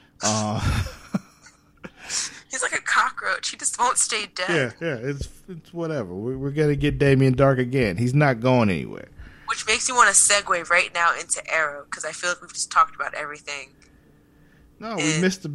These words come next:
Speaker 1: we missed a big part of the end. We haven't talked about it yet. They in Aruba, and Constantine shows up. Like, "Yo, y'all let Mollis out, but you let out some other shit. Now we got other problems.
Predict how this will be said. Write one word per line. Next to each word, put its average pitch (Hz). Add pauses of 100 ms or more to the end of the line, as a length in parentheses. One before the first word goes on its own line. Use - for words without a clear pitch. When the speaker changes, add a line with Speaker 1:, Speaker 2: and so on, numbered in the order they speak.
(120)
Speaker 1:
we 165
missed 170
a 151
big 170
part 170
of 165
the 165
end. 120 (460)
We 139
haven't 139
talked -
about 120
it 107
yet. 104
They 123
in 127
Aruba, 131 (220)
and 143
Constantine 131
shows 98
up. 90 (280)
Like, 127
"Yo, 143 (460)
y'all 143
let 151
Mollis 135
out, 127 (200)
but -
you 143
let 151
out 147
some 151
other 151
shit. -
Now 127
we 147
got 143
other 143
problems. 95